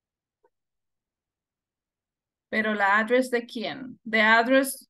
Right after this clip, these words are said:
you are writing from or the address you are writing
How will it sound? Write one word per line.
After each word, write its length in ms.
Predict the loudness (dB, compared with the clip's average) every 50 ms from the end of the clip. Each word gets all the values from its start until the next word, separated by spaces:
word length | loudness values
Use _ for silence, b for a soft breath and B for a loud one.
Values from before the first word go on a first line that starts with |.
| _
you 260 | -14 -8 -2 0 2 2
are 140 | 2 2 0
writing 580 | 0 0 0 2 2 0 0 -2 -4 -4 -6 -8 -12 _
from 340 | -6 -6 -4 -4 -4 -6 -8 -12 -18 -20 _ _ _ _ _ _ _ _ _ _ _ _ _ _ _ _ _
or 460 | -10 -6 -4 -2 0 0 0 0 -2 -2
the 140 | -4 -4
address 600 | -2 0 0 2 0 0 -2 -2 -2 -4 -4 -6
you 140 | -8 -8 -6
are 160 | -4 -4 -4
writing 500 | -6 -6 -4 -4 -2 -2 -4 -4 -6 -8